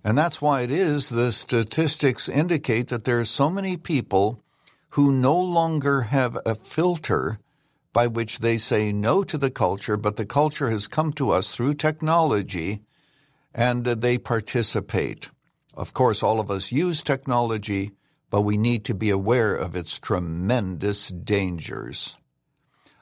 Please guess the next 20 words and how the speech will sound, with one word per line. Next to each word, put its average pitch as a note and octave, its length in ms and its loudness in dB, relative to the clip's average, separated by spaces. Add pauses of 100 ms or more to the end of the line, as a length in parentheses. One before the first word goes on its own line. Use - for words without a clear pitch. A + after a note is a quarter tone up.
(120)
I F3 80 4
want G3+ 180 0
to E3 80 -2
thank D3+ 320 -2
the B2+ 140 0
many A#2+ 420 0
of A2 160 0
you G#2 200 2
who A2+ 140 0
support A2 500 0
the A2+ 100 0
ministry G#2 500 -2
of G2 140 0
Running G2 300 -2
to G#2+ 120 -4
Win, E2 300 -4
because G2+ 480 -2
messages C#3 680 -2
like A#2 300 0
this A2 360 0